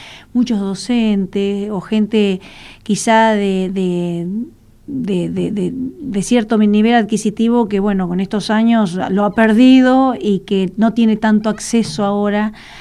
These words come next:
a, al bien cultural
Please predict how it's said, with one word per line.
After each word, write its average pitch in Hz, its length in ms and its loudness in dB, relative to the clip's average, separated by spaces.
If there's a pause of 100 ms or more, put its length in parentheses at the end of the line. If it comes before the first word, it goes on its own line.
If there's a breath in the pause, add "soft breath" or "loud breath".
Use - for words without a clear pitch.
(260 loud breath)
a, 170 540 -4 (340 loud breath)
al 202 220 0
bien 226 240 4
cultural 208 840 2